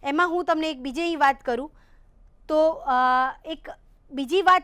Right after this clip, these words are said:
પ્રમાણે કે જે આ કાન્યકુંજની વાત કરી કે, અ, મેં કલ્યાણ કટકની વાત કરી, તો કલ્યાણ કટક જે હાલનું કનોજ છે એમાં પણ, અ, બીજી એક વાતો અલગ અલગ આ રીતે સંકળાયેલી છે.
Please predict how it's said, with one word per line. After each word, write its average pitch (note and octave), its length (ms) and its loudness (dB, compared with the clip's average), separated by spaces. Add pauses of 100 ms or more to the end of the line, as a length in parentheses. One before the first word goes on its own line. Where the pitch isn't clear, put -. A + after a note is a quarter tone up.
પ્રમાણે D4 380 -2
કે C#4+ 200 -8
જે C#4 140 -2
આ C4+ 100 2
કાન્યકુંજની D4+ 920 -4
વાત B3+ 300 -4
કરી G#3 280 -10 (480)
કે, C4 300 0
અ, A#3 480 -6
મેં B3+ 320 -6
કલ્યાણ C4+ 440 -2
કટકની D#4+ 440 -6
વાત C#4 280 -4
કરી, G#3+ 260 -10 (600)
તો D#4+ 80 -8
કલ્યાણ D4 480 -4
કટક D#4 320 -2
જે A#3+ 360 -2
હાલનું B3+ 480 -6
કનોજ D4+ 340 -4
છે B3 320 -8 (500)
એમાં C#4+ 300 -2
પણ, G4 260 -2 (480)
અ, C4 60 -8 (580)
બીજી C4+ 280 -6
એક E4+ 320 -4
વાતો D4+ 320 0
અલગ D4 280 -2
અલગ D#4 300 0
આ C4+ 140 0
રીતે C#4+ 240 -8
સંકળાયેલી A3+ 560 -8
છે. B3 200 -16